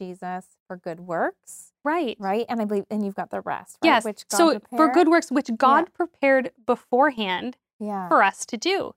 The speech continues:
Speaker 1: Mm-hmm.
Speaker 2: And, and so the, the neat thing about that verse is, as you are serving in the church, and as you're training others and equipping
Speaker 1: Mm-hmm.
Speaker 2: others to serve in the church, is you realize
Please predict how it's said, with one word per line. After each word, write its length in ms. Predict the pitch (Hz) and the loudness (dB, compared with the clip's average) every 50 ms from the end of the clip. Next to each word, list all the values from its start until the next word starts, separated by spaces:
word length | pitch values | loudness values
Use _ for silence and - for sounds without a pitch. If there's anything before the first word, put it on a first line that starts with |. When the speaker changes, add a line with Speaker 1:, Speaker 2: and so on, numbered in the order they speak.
| _ - | _ -14
Speaker 1:
Mm-hmm. 320 | 196 185 190 190 185 185 185 | -14 -12 -12 -12 -8 -2 0
Speaker 2:
And, 400 | 302 311 311 302 294 285 285 - _ _ _ _ _ _ _ _ _ - | 2 2 4 2 2 0 -2 -6 _ _ _ _ _ _ _ _ _ -2
and 180 | 269 285 269 | 0 0 0
so 320 | - - - 294 285 285 - 214 | 0 2 2 4 4 2 0 -2
the, 140 | 226 294 269 220 208 | -2 -2 -2 -2 0
the 80 | - 294 | 0 2
neat 260 | 277 277 330 392 427 _ - | 4 4 4 2 0 _ -4
thing 120 | 381 381 370 | -2 0 0
about 240 | 320 269 240 - 214 | 2 0 0 0 0
that 180 | 233 226 214 | -2 -2 -2
verse 360 | 233 220 269 294 294 254 - - | -2 0 0 0 0 -2 -6 -8
is, 180 | 214 220 - _ | -10 -10 -10 _
as 240 | - 226 226 226 - | -6 -4 -4 -4 -6
you 200 | - 226 220 214 - | -8 -10 -10 -8 -8
are 200 | - 220 214 214 | -10 -10 -10 -10
serving 460 | - - - 254 254 262 247 262 240 226 | -10 -8 -4 -4 -2 -2 -2 -4 -4 -6
in 80 | 220 | -6
the 80 | 214 208 | -10 -10
church, 300 | _ - 254 262 247 - | _ -4 -4 -4 -4 -6
and 60 | 240 | -10
as 100 | 208 - | -12 -12
you're 100 | _ _ _ _ _ - | _ _ _ _ _ -8
training 320 | 254 254 277 269 262 247 | -6 -4 -4 -4 -4 -2
others 400 | - - 247 247 262 247 240 240 220 | 0 0 2 2 2 2 0 -2 -4
and 180 | 214 226 226 | -6 -6 -4
equipping 300 | 220 208 208 202 - 202 | -4 -4 -4 -4 -4 -4
Speaker 1:
Mm-hmm. 80 | 190 - | -4 -4
Speaker 2:
others 220 | 233 233 233 220 - | -4 -4 -6 -6 -8
to 100 | - 233 | -10 -10
serve 260 | - - 233 214 - | -8 -8 -8 -8 -10
in 60 | 208 | -12
the 60 | 214 | -18
church, 240 | - - - 330 302 - | -14 -10 -10 -8 -8 -8
is 140 | 240 220 | -8 -8
you 100 | 240 240 | -8 -6
realize 440 | 240 277 285 285 269 240 240 247 - | -4 -4 -2 0 2 2 0 0 -4